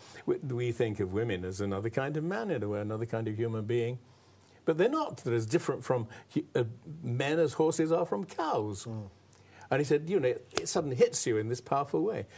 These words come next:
Speaker 2: Right.
Speaker 1: Now, that is the peak experience, and it's what happens in all good thinking when suddenly something becomes absolutely clear to you.
Speaker 2: Yeah. So you, have you ever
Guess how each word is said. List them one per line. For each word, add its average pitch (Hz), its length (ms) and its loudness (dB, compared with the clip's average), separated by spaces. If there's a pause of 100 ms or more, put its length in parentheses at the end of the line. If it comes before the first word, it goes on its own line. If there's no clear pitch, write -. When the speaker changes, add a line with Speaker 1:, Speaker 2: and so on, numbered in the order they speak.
Speaker 2:
Right. 107 180 -6
Speaker 1:
Now, 127 140 2
that - 320 -4
is 120 180 -2
the 120 80 -2
peak 127 220 -2
experience, 110 520 0
and 113 80 0
it's - 140 -4
what 180 160 0
happens 117 380 -4 (240)
in 131 180 2 (100)
all 165 180 6
good 143 260 6
thinking 117 420 2
when 110 160 -2
suddenly 127 340 0
something 123 360 -2
becomes 120 260 -2 (240)
absolutely 135 480 -2
clear 202 280 2
to 98 120 -6
you. - 240 -6
Speaker 2:
Yeah. 113 220 -2 (640)
So 147 160 0
you, 156 380 0
have 131 140 0
you 151 100 4
ever 135 300 2